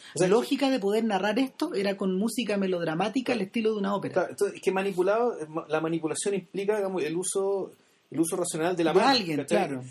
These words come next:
Speaker 1: No, y, y, y de una mano. En, en, aquí la cuestión para mí es más, es más, es más fuerte. Yo
Speaker 2: Em.
Speaker 1: usaría la palabra posesión,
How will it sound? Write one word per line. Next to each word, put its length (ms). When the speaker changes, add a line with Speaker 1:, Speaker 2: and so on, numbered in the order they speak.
Speaker 1:
No, 160
y, 140
y, 300
y 60
de 40
una 140
mano. 280
En, 180
en, 160
aquí 220
la 80
cuestión 280
para 120
mí 60
es 60
más, 360
es 80
más, 220
es 60
más 180
fuerte. 340
Yo 80
Speaker 2:
Em. 200
Speaker 1:
usaría 400
la 40
palabra 300
posesión, 480